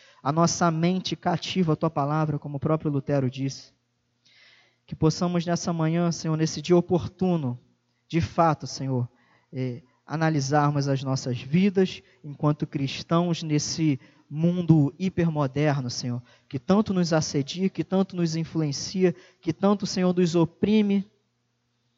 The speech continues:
com muitas verdades, com muitos conceitos, todos avessos, Senhor, à tua palavra,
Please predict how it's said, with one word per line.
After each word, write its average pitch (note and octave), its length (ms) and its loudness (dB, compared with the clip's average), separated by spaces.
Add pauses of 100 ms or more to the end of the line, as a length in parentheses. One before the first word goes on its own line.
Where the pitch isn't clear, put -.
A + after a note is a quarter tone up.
(360)
com E3+ 140 -2
muitas F3 600 0
verdades, E3 920 2
com F3 160 0
muitos F3 400 -2
conceitos, F3+ 880 -2 (560)
todos F#3+ 560 6 (320)
avessos, D#3 800 6
Senhor, C#3 240 -4
à C3+ 80 2
tua D3 180 2
palavra, E3 760 4